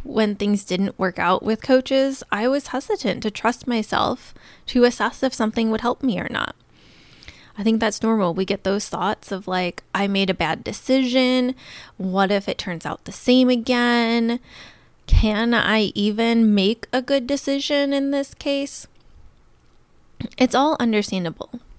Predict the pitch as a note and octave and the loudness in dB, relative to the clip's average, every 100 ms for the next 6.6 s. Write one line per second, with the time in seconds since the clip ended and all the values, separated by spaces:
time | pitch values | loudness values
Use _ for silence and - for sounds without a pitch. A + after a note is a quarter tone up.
0 | - _ _ _ _ _ _ - _ - | -20 _ _ _ _ _ _ -20 _ -20
1 | - - A#3+ A#3 C4+ B3 C#4+ F4 F4 - | -20 -6 -2 2 2 2 0 0 -4 -2
2 | A3 G#3 G#3 - G#3 G3+ - G#3 F#3+ - | -2 -2 -2 -4 -6 -6 -8 -8 -6 -6
3 | F#3 - _ - - - - - - _ | -6 -6 _ -20 -20 -20 -20 -20 -20 _
4 | _ _ G3+ G#3 G#3+ G#3+ A3 A3+ G#3+ B3+ | _ _ 0 2 2 2 0 -2 -2 -2
5 | B3 G#3 G3+ G3+ - F#3+ - - G3 F3+ | -2 -4 -2 -2 -4 -10 -10 -6 -4 -4
6 | F3+ - - - - | -6 -10 -10 -12 -14